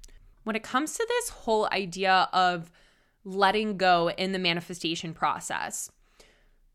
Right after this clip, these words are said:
again, I want to reemphasize the fact that, like,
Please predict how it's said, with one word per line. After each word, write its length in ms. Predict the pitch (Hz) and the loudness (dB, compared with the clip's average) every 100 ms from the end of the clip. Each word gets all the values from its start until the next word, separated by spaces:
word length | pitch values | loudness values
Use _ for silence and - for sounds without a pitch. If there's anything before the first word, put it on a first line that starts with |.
| _ | _
again, 360 | 220 208 240 202 | -2 6 6 6
I 60 | - | -2
want 140 | 240 | -2
to 60 | 277 | -4
reemphasize 580 | 247 240 240 233 190 185 | -2 -2 -4 0 0 0
the 80 | 190 | 4
fact 260 | 180 180 | 4 4
that, 180 | 196 - | 0 2
like, 340 | 180 175 175 | 4 4 0